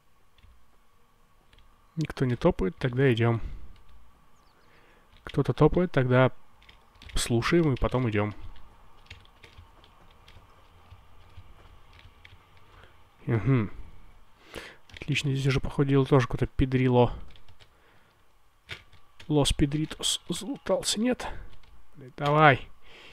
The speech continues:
Ага, эмочка. Нет, это М Икс. Так, недолго думаю. Недолго думаю. Прям так вот щас. Подожди, ещё пятьдесят две секунды есть.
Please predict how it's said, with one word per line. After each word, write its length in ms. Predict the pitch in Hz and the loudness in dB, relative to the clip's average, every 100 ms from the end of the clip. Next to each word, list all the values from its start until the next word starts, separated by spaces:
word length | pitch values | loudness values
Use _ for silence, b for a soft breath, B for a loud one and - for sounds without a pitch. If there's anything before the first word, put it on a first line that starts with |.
| B - - | B -16 -2
Ага, 840 | 135 123 117 151 196 135 107 95 B B B - - | 2 2 4 6 8 6 4 -2 B B B -14 -2
эмочка. 520 | 160 131 - - - B B B - | -2 -2 -4 -4 -4 B B B -6
Нет, 400 | 170 160 135 - | -4 -2 -4 -10
это 200 | - 156 | -10 -4
М 180 | 143 131 | -2 0
Икс. 260 | 143 - - - B B B B B B B B B B B B B B B B B - - - | -2 -4 -6 -14 B B B B B B B B B B B B B B B B B -20 -14 -10
Так, 520 | - 160 120 - - B B - | -4 -2 -2 -4 -4 B B -4
недолго 460 | 139 165 151 127 127 | -2 0 -2 -2 -2
думаю. 420 | 190 135 98 90 B B B B B 104 | -2 -2 -4 -8 B B B B B -10
Недолго 440 | 113 113 98 113 | -8 -8 -8 -8
думаю. 400 | 110 160 104 92 - B B B B - b b b b b b - - | -4 -4 -4 -6 -8 B B B B -12 b b b b b b -20 -20
Прям 260 | 143 120 - | -14 -14 -10
так 240 | - 117 - | -4 -2 -4
вот 120 | - | -8
щас. 360 | - 92 - - - | -8 -8 -12 -12 -10
Подожди, 680 | - 123 123 - - 147 | -8 -8 -8 -8 -8 -10
ещё 300 | 151 - - | -6 -4 -2
пятьдесят 380 | 165 - - 180 | 0 0 0 -2
две 140 | 165 165 | -2 -2
секунды 420 | - - 165 139 | -2 2 2 6
есть. 500 | 139 127 - - | 8 8 6 -2